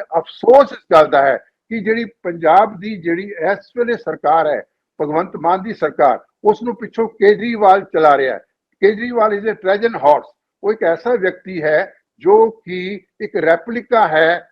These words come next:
ਨਾਗਪੁਰੀ ਸੋਚ ਦਾ। ਉਹਦੇ ਵਿੱਚ ਤੇ ਇਹਦੇ ਵਿੱਚ ਕੋਈ ਫਰਕ ਨਹੀਂ ਹੈ। ਬਾਹਰੋਂ ਸਿਰਫ ਪੈਕਿੰਗ ਦਾ ਅੰਤਰ ਹੈ, ਇੱਕ ਪਾਸੇ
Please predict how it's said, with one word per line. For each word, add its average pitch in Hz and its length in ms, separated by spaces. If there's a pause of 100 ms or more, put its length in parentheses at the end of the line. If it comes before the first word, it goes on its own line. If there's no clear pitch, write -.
(100)
ਨਾਗਪੁਰੀ 170 480
ਸੋਚ 143 360
ਦਾ। 127 280 (240)
ਉਹਦੇ 233 260
ਵਿੱਚ 208 260 (100)
ਤੇ 208 200
ਇਹਦੇ 208 160
ਵਿੱਚ 196 220
ਕੋਈ 214 240
ਫਰਕ 185 160
ਨਹੀਂ 185 160
ਹੈ। 156 60
ਬਾਹਰੋਂ 214 340
ਸਿਰਫ 233 220 (140)
ਪੈਕਿੰਗ 226 380
ਦਾ 233 120
ਅੰਤਰ 175 300
ਹੈ, 151 280 (200)
ਇੱਕ 208 220
ਪਾਸੇ 196 280